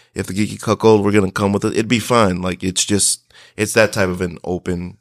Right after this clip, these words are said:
thing. That scene is probably not his scene, just knowing him. Um, but it was fun for us. Like, we, I don't, we had never danced before, and I always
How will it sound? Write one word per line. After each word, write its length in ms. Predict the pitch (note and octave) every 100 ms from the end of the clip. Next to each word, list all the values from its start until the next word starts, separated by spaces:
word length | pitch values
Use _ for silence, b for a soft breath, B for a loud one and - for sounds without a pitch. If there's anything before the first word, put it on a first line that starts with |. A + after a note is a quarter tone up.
| -
thing. 260 | G2 F#2
That 220 | F#2+ A2+ -
scene 300 | A2 G2+ G#2
is 120 | F#2
probably 320 | F#2+ F2+ F#2
not 260 | F2+ F2+ -
his 200 | G2+ -
scene, 440 | F#2 F#2 G2+ A2+
just 260 | F#2+ F2+ - _ b b b b _
knowing 340 | G2+ G2+ G2
him. 400 | G2 F#2+ G#2 A#2 - _ -
Um, 360 | F2+ E2+ E2+ - _ B B B
but 120 | B2+
it 40 | C3
was 120 | B2
fun 220 | C3+ B2+
for 140 | A2 G#2+
us. 220 | F#2+ -
Like, 180 | E2+ F2+
we, 120 | G2+
I 80 | G2
don't, 160 | F2
we 120 | G2 A#2
had 80 | F#2
never 300 | F2+ F#2 E2+ -
danced 320 | F2+ F2+ E2+
before, 240 | - D#2 D#2+
and 80 | D#2
I 40 |
always 260 | D#2+ E2+